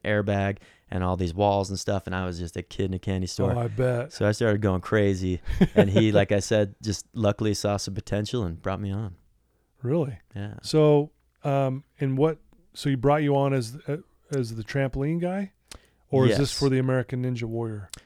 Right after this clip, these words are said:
Speaker 1: No, no, no. This was for trampoline shows.
Speaker 2: Gotcha.
Speaker 1: Yep.
Speaker 2: Okay.
Speaker 1: Yep.
Speaker 2: Yeah.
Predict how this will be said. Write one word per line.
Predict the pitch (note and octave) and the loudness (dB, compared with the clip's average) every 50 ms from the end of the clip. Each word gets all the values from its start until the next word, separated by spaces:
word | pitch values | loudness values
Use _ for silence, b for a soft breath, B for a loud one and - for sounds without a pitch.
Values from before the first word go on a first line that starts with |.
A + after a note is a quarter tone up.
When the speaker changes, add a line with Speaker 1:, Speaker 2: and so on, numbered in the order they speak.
| B B - - | B B -2 2
Speaker 1:
No, | B2 B2 | 2 4
no, | B2+ B2+ | 4 4
no. | A#2+ A#2 | 4 4
This | A2+ C3+ D3+ - - | 4 4 2 2 0
was | D3+ D3 C3 | -6 -6 -6
for | - - B2+ B2 A#2+ G#2 | -4 -4 -2 -2 -2 -2
trampoline | - - B2 A#2+ A2+ - A2+ A2+ A#2 A2+ G#2+ G2 | -4 -6 -6 -6 -4 -4 -2 -2 0 0 -2 -2
shows. | - - - C#3 B2+ A2 - - | 0 0 2 2 2 -2 -4 -8
Speaker 2:
Gotcha. | B2 G2+ - - _ - | -8 -10 -10 -16 _ -4
Speaker 1:
Yep. | - - F#2+ - | -2 -2 -2 -2
Speaker 2:
Okay. | A#2+ A2 G2 _ _ _ _ _ - - | -4 -8 -8 _ _ _ _ _ -16 -14
Speaker 1:
Yep. | F#2+ D#2 - _ _ _ - | -14 -14 -14 _ _ _ -6
Speaker 2:
Yeah. | B2 A#2+ A#2 A2 | -4 -4 -4 -6